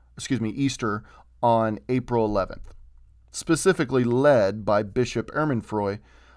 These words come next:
of Sion, and then arrested and imprisoned by William immediately afterwards.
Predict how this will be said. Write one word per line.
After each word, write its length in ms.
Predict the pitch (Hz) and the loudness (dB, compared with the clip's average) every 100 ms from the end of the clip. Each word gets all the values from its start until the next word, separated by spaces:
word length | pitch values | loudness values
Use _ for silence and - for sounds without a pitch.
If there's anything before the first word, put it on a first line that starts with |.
| _ - | _ 0
of 240 | 110 98 | 0 0
Sion, 640 | - - 123 95 - - - _ _ _ _ _ _ | -6 0 0 0 -6 -16 -20 _ _ _ _ _ _
and 180 | 127 110 | -2 2
then 180 | 143 151 | 2 4
arrested 640 | 127 113 - 123 113 101 | 4 4 2 -2 -4 -6
and 200 | 127 113 | -8 -6
imprisoned 500 | 107 101 120 107 107 | -6 -6 -4 -4 -4
by 140 | 101 101 | -2 -4
William 360 | 101 101 101 | -2 -6 -6
immediately 600 | 98 110 120 113 107 104 98 | -6 -2 -2 -2 -4 -6 -6
afterwards. 680 | 92 - 52 50 - - | -8 -10 -14 -14 -16 -18